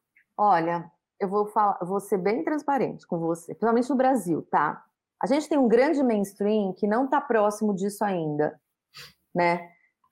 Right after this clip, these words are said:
Mas o mundo caminha pra isso,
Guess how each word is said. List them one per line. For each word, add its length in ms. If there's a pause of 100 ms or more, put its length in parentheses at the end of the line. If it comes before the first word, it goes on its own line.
(100)
Mas 720
o 80
mundo 320
caminha 440
pra 240
isso, 420